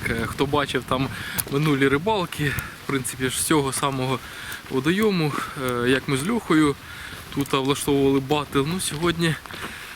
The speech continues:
е, якби, е, вирішили такий, у-, влаштувати батл, е, всі погодилися на батл, тобто, ем, п'ять учасників, можна сказати,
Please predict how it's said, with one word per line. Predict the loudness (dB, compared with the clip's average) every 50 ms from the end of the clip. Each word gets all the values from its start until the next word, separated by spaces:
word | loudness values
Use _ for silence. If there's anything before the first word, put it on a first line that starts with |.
| -16 -16 -16 -12 -6 -2
е, | 0 0 2 0 0 0 0 0 -2 -2 -4 -6 -8 -8 -10 -8 -2 0
якби, | 2 4 4 2 2 2 4 4 4
е, | 4 2 -2 -6 -6 -6 -6 -8 -8 -8 -10 -10 -10 -8 -8 -8 -6 -6 -6 -6 -6 -6 -6 -8 -6
вирішили | -4 0 4 4 4 4 2 0 2 4 4 6 6 4 4
такий, | 2 0 -2 0 2 2 2 2 0 -4 -12 -12 -12 -12 -12 -14 -16 -12 -8 -4
у-, | -4 -2 -2 -2 -2 -2 -2 -2 0
влаштувати | 2 2 2 2 2 2 2 4 2 2 0 0
батл, | 0 2 2 0 0 0 2 2 2 4 2
е, | 2 0 -2 -4 -6 -6 -6 -4 -4 -2 -2 -2 -2
всі | 0 2 4 6 6 6 6 4 0 -4 -2
погодилися | 0 2 4 4 4 4 4 4 4 4 4 2 0
на | 0 0
батл, | 0 0 0 0 0 0 0 0 0 -2 -2 -4 -8 -8 -8 -8 -10 -10 -10 -10 -6 -2
тобто, | 0 0 0 0 -4 -2 0 2 4 4 4 4 2 2 2 2 0 0
ем, | 0 -2 -4 -4 -4 -6 -6 -6
п'ять | -4 0 2 2 2 2 0 -2 -6 -10 -8 -6
учасників, | -4 -4 0 0 0 0 0 0 -2 -2 -2 0 -2 -2
можна | 0 0 -2 -2 -2
сказати, | -2 0 0 0 2 0 -2 -2 0 0 0